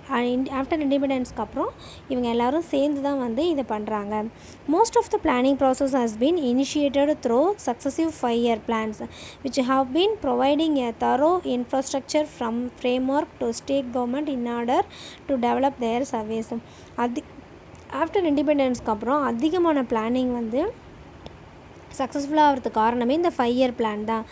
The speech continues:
five year பிளான்னா என்ன? அப்படியே ஒட்டு மொத்தத்துக்கும் நம்ம இப்போ plan பண்ணிட முடியாது எப்பொழுதுமே. ம், இப்போ வந்து இப்போ நீ third year வந்துட்ட, வந்த உடனேவே நம்ம plan பண்ணிட முடியுமா?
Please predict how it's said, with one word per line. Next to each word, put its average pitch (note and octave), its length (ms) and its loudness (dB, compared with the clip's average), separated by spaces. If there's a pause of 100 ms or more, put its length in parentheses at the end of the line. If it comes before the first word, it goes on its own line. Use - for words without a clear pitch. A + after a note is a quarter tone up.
(380)
five E4 120 6
year G#4 240 4
பிளான்னா D4+ 320 2
என்ன? C4+ 220 0 (200)
அப்படியே E4 240 0
ஒட்டு E4 360 4
மொத்தத்துக்கும் E4 320 0
நம்ம F4+ 180 4
இப்போ C#4+ 160 0
plan C4+ 320 2
பண்ணிட B3 240 4
முடியாது A3+ 400 0
எப்பொழுதுமே. A#3+ 520 2
ம், B3 460 0
இப்போ D4+ 220 0
வந்து D#4+ 260 0 (340)
இப்போ C4+ 160 -2
நீ B3 100 2
third C#4 240 6
year E4 180 4
வந்துட்ட, B3 420 0 (480)
வந்த D4+ 320 6
உடனேவே E4 600 6
நம்ம E4 180 2
plan D4 240 0
பண்ணிட D4 260 2
முடியுமா? C4 340 0